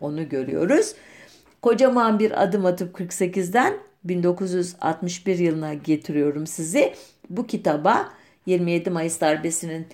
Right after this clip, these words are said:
devlet başkanı ve başbakanı Cemal Gürsel, e, bir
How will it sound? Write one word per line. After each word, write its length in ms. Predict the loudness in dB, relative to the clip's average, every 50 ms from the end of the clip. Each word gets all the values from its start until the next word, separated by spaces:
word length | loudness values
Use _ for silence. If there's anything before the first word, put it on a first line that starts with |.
| -2
devlet 360 | 0 2 4 4 2 2 0 -2
başkanı 420 | -2 -2 -2 -4 -6 -4 -2 0
ve 160 | 0 0 0
başbakanı 520 | 0 -2 -2 -4 -8 -8 -8 -6 -6 -4 0
Cemal 420 | 2 2 2 4 2 2 2 0 0 0
Gürsel, 640 | 0 2 2 0 0 0 2 2 4 4 4 2 0 -4 -10 -20 _ _ _ _ _ _ _ _ _ -4
e, 440 | -2 0 0 2 0 0 -2 -2 0
bir 380 | 2 2 2 0 -2 -8 -16